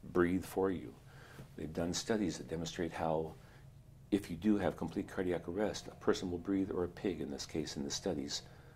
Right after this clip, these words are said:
would breathe normally for a couple, three minutes, then have the erratic breathing, finally the last gasps, and then stop after about five or six minutes.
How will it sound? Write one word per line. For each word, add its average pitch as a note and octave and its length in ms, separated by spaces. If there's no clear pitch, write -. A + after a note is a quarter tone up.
would E2 180
breathe G#2 240
normally F2+ 400
for C2+ 160
a - 40
couple, - 280
three F2 220
minutes, F2 460
then F2+ 160
have F#2+ 240
the E2 100
erratic D#2+ 380
breathing, F#2+ 500
finally F#2 260
the E2 100
last E2+ 460
gasps, - 600
and F2+ 140
then D#2 240
stop - 440
after E2 220
about D#2+ 200
five E2 240
or D#2+ 60
six - 260
minutes. - 440